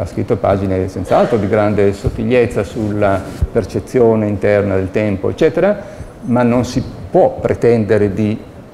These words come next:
sovrapporlo a quello della fisica, men che, men che meno di questa fisica, ma anche della fisica classica. E pensi alla concezione del tempo, la concezione del tempo anche nel nostro senso comune ormai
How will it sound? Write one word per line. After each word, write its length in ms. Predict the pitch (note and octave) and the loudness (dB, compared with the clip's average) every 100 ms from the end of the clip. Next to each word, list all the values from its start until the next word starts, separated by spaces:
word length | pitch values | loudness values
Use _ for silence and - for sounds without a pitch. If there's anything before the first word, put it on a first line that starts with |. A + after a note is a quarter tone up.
| - - | -20 -8
sovrapporlo 1000 | - A#2+ A2+ - C#3 A#2 A2+ A2 G#2 - | 0 2 2 2 4 4 4 4 2 0
a 80 | G#2+ | -4
quello 540 | G#2+ G#2 G2 G2 G2 - | 0 2 2 2 -2 -6
della 240 | G2+ G2 - | -2 -2 0
fisica, 420 | A2 F2+ F2 - G#2 G2+ | -2 -4 -6 -10 -10 -6
men 200 | G2+ G2 | -4 -6
che, 100 | - | -10
men 760 | G2+ G#2 G2+ G#2 A2+ G#2+ - | -10 -8 -6 -6 -6 -6 -6
che 80 | - | -2
meno 240 | D3 F#3 | 2 2
di 120 | A2+ G2+ | 2 2
questa 340 | A#2+ G2+ G2+ | 2 2 0
fisica, 320 | A2 G2+ F#2+ | -2 -2 -2
ma 140 | F2 F2+ | -2 0
anche 180 | C#3+ | 2
della 140 | C#3 F2 | 2 0
fisica 260 | F2 A2 | -4 -8
classica. 640 | - A#2+ - - - - - - - - | -2 -2 -2 -8 -14 -16 -16 -18 -14 -8
E 80 | G#2 | 0
pensi 280 | F3 G3 | 2 2
alla 100 | D#3+ | 2
concezione 480 | - G#2 A#2 - B2+ | 0 -2 -4 -2 0
del 180 | G2 F2 | 0 0
tempo, 340 | D3+ E3 G2+ - - - | 0 2 0 -4 -12 -14
la 100 | - | -8
concezione 420 | A2+ A#2+ A#2 D3 C#3 | -6 -4 0 2 4
del 200 | C3 A2 | 2 4
tempo 340 | D3+ C#3+ C3 | 2 4 2
anche 300 | D3+ G3 F3+ | 4 2 4
nel 160 | C#3 C3 | 6 6
nostro 440 | E3 F#3+ - C3 | 6 4 2 2
senso 400 | - A#2+ A2 B2 | 2 2 2 -2
comune 420 | B2+ A2+ D#3+ B2 | 0 2 4 2
ormai 460 | G2 G2+ C3+ C#3 | 2 2 2 2